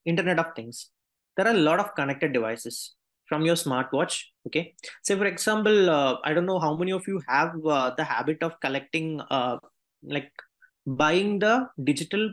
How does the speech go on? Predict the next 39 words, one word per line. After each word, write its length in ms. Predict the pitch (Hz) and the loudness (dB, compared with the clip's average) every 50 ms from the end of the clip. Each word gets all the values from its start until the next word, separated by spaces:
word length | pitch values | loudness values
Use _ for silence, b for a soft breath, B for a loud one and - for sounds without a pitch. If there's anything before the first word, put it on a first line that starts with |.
| - | -2
products 500 | - 143 139 139 185 220 220 - - - _ - | 0 2 2 2 0 -2 -4 -8 -14 -14 _ -4
from 180 | 156 147 151 | -4 -2 -2
the 60 | 156 | -2
same 380 | 180 - - 156 147 151 160 170 | -4 -4 -2 0 0 0 0 0
company. 420 | 165 - 120 113 - 120 117 120 - - | -2 -4 -6 -6 -8 -8 -10 -10 -6 -2
Say 140 | - 170 | -2 0
for 100 | 165 175 | 0 0
example, 440 | 160 156 - - 180 190 156 131 156 - - _ _ _ b b b b b b - | -2 -2 -2 -2 -2 0 2 0 0 -2 -6 _ _ _ b b b b b b -4
uh, 240 | - 143 147 147 160 | -2 0 2 2 2
I 140 | - 165 170 | 2 2 0
have 380 | 190 180 185 170 160 165 202 - - - - | 0 0 0 0 0 0 0 -2 -6 -6 -4
an 120 | 170 160 | -2 0
iPhone, 420 | 143 131 127 131 - 190 247 262 - _ _ _ - | 0 -2 -2 -4 -4 -6 -6 -6 -8 _ _ _ -8
I 140 | 156 151 147 | -6 -4 -4
have 340 | 143 151 147 147 147 147 147 | 0 0 2 2 2 2 2
a, 260 | 160 180 208 214 - - - _ - | 2 2 0 0 -2 -6 -12 _ -8
a 320 | 147 143 139 139 135 139 135 139 - | -2 0 2 2 2 2 0 -2 -4
MacBook. 520 | 147 139 135 131 - - 151 180 175 - - _ _ _ _ _ - | -2 -2 -2 -4 -4 -2 -4 -4 -4 -6 -20 _ _ _ _ _ -10
Okay. 300 | 131 - 175 175 175 b b b b - | -4 -4 -4 -4 -4 b b b b -2
Imagine 340 | 156 170 185 180 180 202 | 0 2 2 2 0 0
I 120 | 180 165 175 | 2 4 4
also 260 | 165 156 151 156 202 | 6 4 4 4 0
have 240 | 170 156 139 135 139 | 0 0 0 0 0
a 160 | 185 247 - - | 0 -2 -2 -2
Apple 260 | 143 139 - 165 160 | -2 -2 0 0 0
Watch. 500 | 139 120 127 151 208 - - - - - _ _ _ - | 0 0 -2 -4 -4 -4 -6 -8 -8 -10 _ _ _ -10
Okay. 360 | 135 - 170 196 240 - _ B B B B B | -6 -4 -4 -4 -6 -8 _ B B B B B
So 160 | - 202 175 | -2 -2 0
all 320 | - 156 185 220 262 262 | 2 4 4 6 6 4
these 280 | 202 208 214 233 226 - | 4 4 2 2 2 4
are 200 | 190 208 269 294 - - 165 _ | 4 4 2 2 -2 -12 -12 _
from 220 | - 190 214 202 - | -2 -2 -2 -2 -2
Apple 360 | 139 139 131 - 175 165 - - _ - | -2 -2 -2 -2 -2 -4 -4 -4 _ -4
and 260 | - 165 170 175 165 143 | -2 0 2 2 2 2
they 320 | 170 185 208 240 240 233 - | 4 4 4 2 0 0 0
are 200 | 151 160 180 175 | 0 0 0 0
capable 460 | - - 147 143 143 175 160 160 170 | 0 0 0 0 2 0 2 2 2
of 160 | 156 151 - | 0 0 -2
communicating 720 | - 151 147 147 151 151 151 - 160 143 143 190 220 254 | -4 -4 -2 -2 -4 -4 -2 0 0 0 0 -2 -4 -4